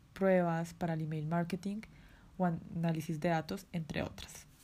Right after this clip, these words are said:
Entonces les voy a mencionar algunas. También me comentan si usaron alguna, cómo les fue. Entonces, las herramientas, digamos, para el caso de S E O, está Google Search Console, está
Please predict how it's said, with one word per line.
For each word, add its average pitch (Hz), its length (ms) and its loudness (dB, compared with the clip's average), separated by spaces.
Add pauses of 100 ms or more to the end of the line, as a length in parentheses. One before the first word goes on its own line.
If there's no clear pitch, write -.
(200)
Entonces 185 160 -4
les 180 120 0
voy 170 120 2
a 156 80 0
mencionar 165 420 -2
algunas. 170 520 -2 (1080)
También 175 320 2
me 165 80 -4
comentan 170 960 0
si 190 220 -2
usaron 165 340 0
alguna, 165 340 -2
cómo 165 260 -2
les 180 180 0
fue. 196 280 0 (1300)
Entonces, 180 480 -2
las 196 180 4
herramientas, 196 680 2
digamos, 175 320 0
para 175 160 -2
el 175 80 -2
caso 170 300 -4
de 170 220 0
S 165 280 -2
E 160 80 0
O, 165 320 -2
está 165 380 -4 (140)
Google 175 340 0
Search 175 460 -4
Console, 180 680 -2 (140)
está 165 340 -6